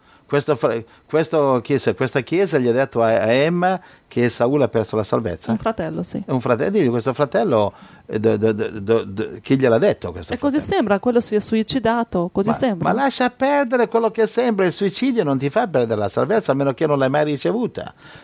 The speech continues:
Speaker 1: suicidio ti toglie la possibilità di salvarti se non eri salvato.
Speaker 2: E tu come sai
Speaker 1: Ma
Speaker 2: che
Speaker 1: se
Speaker 2: non
Speaker 1: sei
Speaker 2: ha perso la salvezza?
Speaker 1: Come?
Speaker 2: Tu come sai che Saul non ha perso la salvezza?
Speaker 1: Come so che ha perso, per-, perché, perché perché, eh, aspetta, fammi, ti, ti, ti, buona, buona scrittura, eh?
Speaker 2: Certo, anche due.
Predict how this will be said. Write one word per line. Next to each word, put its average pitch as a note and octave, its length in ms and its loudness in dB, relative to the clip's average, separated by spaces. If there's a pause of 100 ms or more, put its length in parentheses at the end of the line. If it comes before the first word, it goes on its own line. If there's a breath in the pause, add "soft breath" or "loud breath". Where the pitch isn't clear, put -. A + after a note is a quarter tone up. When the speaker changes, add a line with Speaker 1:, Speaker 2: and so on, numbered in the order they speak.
Speaker 1:
suicidio G3+ 460 0
ti C#3+ 140 2
toglie F3 280 0
la D3+ 120 2
possibilità D3 640 2
di C#3 120 2
salvarti B2+ 600 0
se A#2 160 0
non A#2 160 2
eri A#2 160 2
salvato. G#2+ 560 -4
Speaker 2:
E A#3 80 0
tu C#4+ 100 -4
come C4+ 240 0
sai A3+ 160 0
Speaker 1:
Ma - 60 2
Speaker 2:
che G#3+ 80 -2
Speaker 1:
se A3 80 0
Speaker 2:
non G#3 80 2
Speaker 1:
sei F#3 100 2
Speaker 2:
ha - 40 2
perso F#3+ 220 -6
la F#3+ 100 -4
salvezza? F#3 540 -8
Speaker 1:
Come? D#3+ 360 0
Speaker 2:
Tu B3 100 -2
come A#3 240 0
sai G#3 240 -2
che G#3 140 -8
Saul G#3 320 0
non G3+ 100 0
ha G3 80 -2
perso G3 280 -4
la F#3 100 -2
salvezza? F#3 480 -2
Speaker 1:
Come C#3+ 120 2
so E3+ 180 0
che C#3+ 80 -2
ha C3 40 2
perso, B2 300 2
per-, A2+ 180 0
perché, C#3+ 360 -2
perché E3 640 0 (380 loud breath)
perché, B2+ 420 2
eh, A2+ 340 2
aspetta, G#2 340 -2
fammi, G2 480 -4
ti, F#2 160 -14
ti, - 120 -18 (400)
ti, A#2+ 120 -12
buona, A2 280 2 (100)
buona G#2 280 -2
scrittura, G2+ 560 -4
eh? C#3+ 60 -8
Speaker 2:
Certo, G3 560 0 (100)
anche G3+ 260 0
due. G#3 320 0